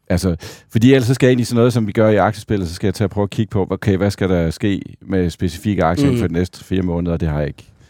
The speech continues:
Speaker 1: det har jeg ikke lyst til.
Speaker 2: Vi ligger med et lille positivt afkast på den i år, så, øh,
Speaker 1: Ja, der er vi blevet ramt på den svenske krone også, ikke?
Speaker 2: Ja.
Speaker 1: Den svenske krone har været rigtig dum, kan man sige.
Speaker 2: <laughs> Ja, det,
Speaker 1: Fordi aktien i sig selv er op, tror jeg, tyve procent eller sådan noget,
Speaker 2: Ja.
Speaker 1: ikke?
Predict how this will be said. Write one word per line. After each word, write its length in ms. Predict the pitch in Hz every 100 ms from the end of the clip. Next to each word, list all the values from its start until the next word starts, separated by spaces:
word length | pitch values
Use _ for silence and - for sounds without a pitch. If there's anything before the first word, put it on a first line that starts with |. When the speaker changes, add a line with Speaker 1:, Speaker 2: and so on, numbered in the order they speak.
| _ _ _
Speaker 1:
det 20 | -
har 60 |
jeg 40 | 139
ikke 140 | -
lyst 140 | -
til. 100 | - - - _ _ _ _ _ _ _
Speaker 2:
Vi 80 | 139
ligger 200 | 147 160
med 100 | 139
et 80 | 131
lille 140 | 160 156
positivt 360 | 156 147 139
afkast 280 | 131 139 120
på 120 | 131
den 100 | 123
i 20 |
år, 200 | 120 117 - _ _
så, 320 | - 120 117 113
øh, 180 | 117 123
Speaker 1:
Ja, 180 | 87 82 - - -
der 60 | 123
er 40 |
vi 60 | 127
blevet 160 | 117
ramt 180 | 107 117
på 60 | 104
den 80 |
svenske 340 | - 101 101 104
krone 300 | 87 87 85
også, 160 | 87
ikke? 120 | 127 139
Speaker 2:
Ja. 60 |
Speaker 1:
Den 80 | 127
svenske 220 | 92 95
krone 200 | 92 95
har 60 | 90
været 200 | 85 80
rigtig 260 | 85 -
dum, 180 | 87 80 95 _ _ _ _
kan 100 | 85
man 100 | 80
sige. 580 | - - - - - 202
Speaker 2:
<laughs> 40 | 135
Ja, 80 |
det, 480 | 127 147 135 120 113 220 -
Speaker 1:
Fordi 200 | 104 104
aktien 300 | 113 127 104
i 20 |
sig 120 | 92
selv 200 | 117 104
er 40 |
op, 240 | 87 90 -
tror 160 | 85
jeg, 100 | 80
tyve 220 | - 92 87
procent 300 | 80 78 -
eller 140 | 80
sådan 140 | 80 135
noget, 100 | 127
Speaker 2:
Ja. 60 |
Speaker 1:
ikke? 120 | 90